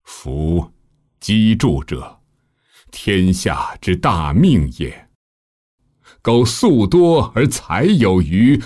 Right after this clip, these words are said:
何为而不成？以攻则取，以守则固，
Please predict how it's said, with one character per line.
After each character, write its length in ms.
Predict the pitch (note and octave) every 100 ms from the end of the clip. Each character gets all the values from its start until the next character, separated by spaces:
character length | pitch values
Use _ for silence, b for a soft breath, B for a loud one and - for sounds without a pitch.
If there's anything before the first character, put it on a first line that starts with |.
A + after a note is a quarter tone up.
| B
何 540 | - - G#2 A3+ B3
为 380 | A2 D#2+ G2+ -
而 200 | - -
不 180 | C#3+ E3+
成？ 580 | - - C3+ C2 D#3 A#2+ - _ _ _ _ _ _ _ _ _ _ _ _ _ -
以 320 | E2+ G#2+ A2+
攻 280 | C3+ D3 C#3
则 160 | G2+
取， 560 | B2 - D2 D2 G2+ - _
以 360 | F2 A2+ E3+ F#3
守 380 | - G2+ F#2+ G2+
则 220 | G#2+ C#3
固， 360 | - C#3+ C#2+